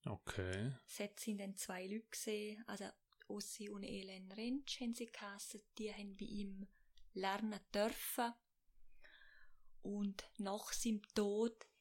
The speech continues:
Speaker 2: haben sie dann, äh, neunzehnhundertsiebenundachtzig haben sie dann die Bowen Academy of Australia gegründet
Speaker 1: Mhm.
Speaker 2: und haben dort dann die erste, die ersten Ausbildungen gemacht.
Speaker 1: Ja.
Speaker 2: Und nachher ist dann von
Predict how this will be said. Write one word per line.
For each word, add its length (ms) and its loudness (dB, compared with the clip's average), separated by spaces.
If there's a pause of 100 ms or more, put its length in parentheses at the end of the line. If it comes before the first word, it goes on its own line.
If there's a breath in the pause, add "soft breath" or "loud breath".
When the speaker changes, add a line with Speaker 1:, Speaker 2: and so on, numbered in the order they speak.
(160)
Speaker 2:
haben 240 -2
sie 320 -4
dann, 420 -2 (420)
äh, 260 -4 (520)
neunzehnhundertsiebenundachtzig 1300 -2
haben 120 -4
sie 140 -2
dann 160 -2
die 80 -18
Bowen 320 -4
Academy 580 -6
of 160 -10
Australia 580 -4 (120)
gegründet 680 -4 (240 soft breath)
Speaker 1:
Mhm. 480 4
Speaker 2:
und 180 -4
haben 160 -4
dort 220 -6 (100)
dann 140 -2
die 260 -2
erste, 320 0
die 520 -8
ersten 340 2
Ausbildungen 760 -4
gemacht. 540 -6 (380)
Speaker 1:
Ja. 300 8 (840 loud breath)
Speaker 2:
Und 160 4
nachher 340 2
ist 280 -2
dann 440 -4 (320 loud breath)
von 480 -6